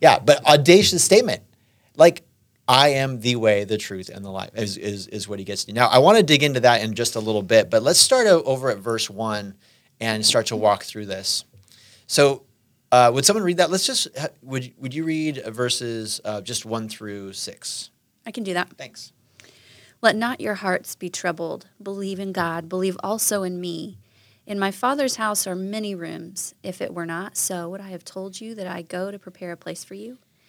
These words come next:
Speaker 2: And if I go and prepare a place for you, I will come again, and I will take you to myself, and where I am, you may be also. And you know the way to where I'm going." Thomas said to him, "Lord,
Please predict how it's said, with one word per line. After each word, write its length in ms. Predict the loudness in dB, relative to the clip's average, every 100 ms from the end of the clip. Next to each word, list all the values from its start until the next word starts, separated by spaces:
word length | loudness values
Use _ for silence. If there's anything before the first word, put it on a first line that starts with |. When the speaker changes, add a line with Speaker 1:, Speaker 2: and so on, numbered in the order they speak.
| _ _ _
Speaker 2:
And 100 | -10
if 100 | -6
I 100 | -6
go 280 | -4 -2 0
and 120 | -2
prepare 360 | -6 -12 -8 -8
a 80 | -8
place 320 | -12 -10 -10
for 100 | -12
you, 340 | -12 -12 -14 -12
I 100 | -10
will 120 | -10
come 280 | -8 -10 -8
again, 300 | -10 -12 -12
and 100 | -12
I 80 |
will 120 | -12 -14
take 360 | -12 -14 -12
you 80 | -14
to 240 | -14 -14
myself, 640 | -12 -10 -8 -8 -8 -10 -18 -20
and 180 | -16
where 200 | -12 -10
I 140 | -8 -10
am, 340 | -10 -10 -10
you 160 | -12 -12
may 260 | -12 -12
be 240 | -12 -16 -16
also. 540 | -18 -14 -14 -14 -16 -20 _ _ _ _ _ _ _ _ _ _
And 160 | -8 -4
you 60 | -2
know 260 | 2 2
the 100 | 2
way 280 | 0 0 0
to 140 | -4 -6
where 200 | -4 -4
I'm 120 | -6
going." 420 | -8 -8 -10 -12 -18 _ _ _
Thomas 320 | -12 -8 -6
said 200 | -6 -8
to 60 | -12
him, 220 | -12 -8
"Lord, 300 | -4 -4 -4